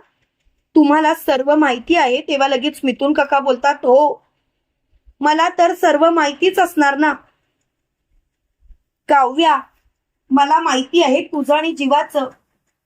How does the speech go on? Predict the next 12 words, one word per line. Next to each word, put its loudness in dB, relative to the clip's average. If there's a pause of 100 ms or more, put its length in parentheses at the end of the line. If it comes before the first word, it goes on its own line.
(720)
एकमेकांवरती 0
प्रेम 0
होतं, 0 (460)
पण 2
बाळा, 2
ते -4
होतं, 2
आता -2
परिस्थिती 0
खूपच 0
पुढे -2
गेलीये. -2